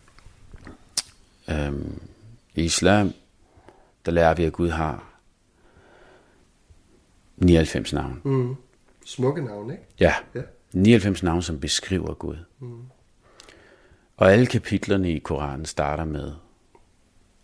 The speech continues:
Speaker 1: "I Guds navn, den nådige,
Speaker 2: Mm.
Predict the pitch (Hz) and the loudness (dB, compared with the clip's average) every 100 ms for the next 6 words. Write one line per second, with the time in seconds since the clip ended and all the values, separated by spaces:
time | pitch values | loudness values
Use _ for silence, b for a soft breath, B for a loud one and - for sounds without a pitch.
0 | _ - - 101 107 92 80 78 - _ | _ -6 2 2 4 2 0 -2 -10 _
1 | _ _ _ _ _ _ _ _ _ _ | _ _ _ _ _ _ _ _ _ _
2 | _ _ _ - 80 76 69 73 76 78 | _ _ _ 2 2 2 0 0 2 2
3 | 98 104 107 - - 113 | 2 -4 -10 -18 -16 -16